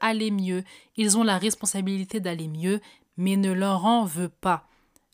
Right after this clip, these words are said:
Santé mentale égale aussi avoir la paix. La paix, tu l'as en pardonnant, tu l'as en étant light, en te disant, « Tu sais quoi, c'est pas grave,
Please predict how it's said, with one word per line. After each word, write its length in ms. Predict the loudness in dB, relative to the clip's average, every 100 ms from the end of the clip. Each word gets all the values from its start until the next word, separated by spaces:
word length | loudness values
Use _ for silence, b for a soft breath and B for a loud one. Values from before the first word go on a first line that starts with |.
| _ _ 2
Santé 360 | 4 4 4
mentale 460 | 4 4 4 0 0 -4
égale 360 | -2 0 0 0
aussi 360 | 0 2 2 -2
avoir 320 | -4 0 0
la 140 | 0 -4
paix. 260 | -6 -6 -6 _ -20 B B
La 180 | 0 2
paix, 220 | 4 2
tu 180 | 2 -4
l'as 200 | 0 0 -2
en 140 | -8
pardonnant, 800 | -2 0 0 0 -4 -2 -6 -8
tu 200 | -6 -4
l'as 240 | 0 0 0
en 200 | -2 -6
étant 360 | -8 -8 -8 -8
light, 580 | -12 -8 -2 0 0 -6 -12 B B
en 100 | -6
te 140 | -4
disant, « 320 | -4 0 0 2
Tu 100 | 4
sais 200 | 6 4
quoi, 280 | 0 0 -2 b b
c'est 240 | 2 4 4
pas 180 | 0 -2
grave, 320 | -2 -4